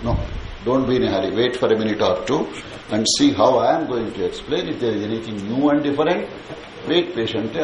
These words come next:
Otherwise, you can say, "Sir, this point is covered," and so on. Is that clear? That's rule number one. Number two, I am going to make this session interactive.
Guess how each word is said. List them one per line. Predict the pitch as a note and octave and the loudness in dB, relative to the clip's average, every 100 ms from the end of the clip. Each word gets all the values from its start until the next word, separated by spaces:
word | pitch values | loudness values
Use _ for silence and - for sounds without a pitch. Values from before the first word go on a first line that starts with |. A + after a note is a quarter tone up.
| C3+ | 0
Otherwise, | C3+ C#3+ C3 | 2 0 -2
you | A#2 A#2 | -4 -4
can | A2+ | -4
say, | D3+ | -6
"Sir, | - F3 - | -2 -2 -2
this | - G#2+ | -6 -2
point | G#2+ G2+ F#2+ | 0 0 -6
is | - F#2+ | -6 -2
covered," | F#2+ F#2 F2 | 2 2 0
and | D#2+ - | -6 -8
so | |
on. | - - - | -10 -14 -8
Is | A2+ A#2+ | -4 0
that | C3+ - | 0 2
clear? | D3+ F3+ - - - - - | 2 2 0 0 -4 -4 -2
That's | G#2 A2 | 0 0
rule | G2+ G#2+ | -2 -2
number | G2+ G2+ | 0 4
one. | - - - F#2 | 4 4 -4 -4
Number | - - | -4 -2
two, | D#3+ - - - - - - - - - | -2 -2 -2 -2 -2 -6 -14 -16 -8 2
I | D3 G3 | 4 4
am | G3+ C#3 | 2 2
going | C#3+ C#3+ D#3+ | 4 2 0
to | D#3 B2 | 0 2
make | B2 - B2 | 0 -2 -4
this | D3 - A#2 | -4 -2 0
session | A2+ B2 C#3 D3+ - D#3 | 2 2 0 0 -2 -2
interactive. | D3+ A#2+ F2 - - | 2 2 0 -6 -12